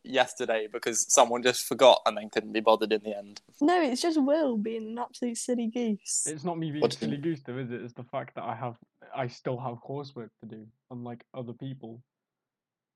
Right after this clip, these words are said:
Speaker 2: You could have done the coursework today.
Speaker 3: I could have
Speaker 1: Yeah,
Speaker 3: done
Speaker 1: get
Speaker 3: the
Speaker 1: fucked.
Speaker 3: coursework today. I couldn't have done the coursework today 'cause I was doing a different piece of coursework except for the same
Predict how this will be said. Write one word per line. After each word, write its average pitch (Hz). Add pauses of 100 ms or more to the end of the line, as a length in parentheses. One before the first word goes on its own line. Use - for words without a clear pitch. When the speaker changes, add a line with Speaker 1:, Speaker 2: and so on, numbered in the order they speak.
Speaker 2:
You 285
could 349
have 277
done 214
the 220
coursework 233
today. 269
Speaker 3:
I 269
could 233
have 123
Speaker 1:
Yeah, 113
Speaker 3:
done -
Speaker 1:
get -
Speaker 3:
the 90
Speaker 1:
fucked. -
Speaker 3:
coursework 185
today. 190
I 381
couldn't 240
have 151
done 139
the 135
coursework 131
today 127
'cause 185
I 196
was 196
doing 214
a 226
different 240
piece 156
of 151
coursework 135
except -
for 185
the 196
same 208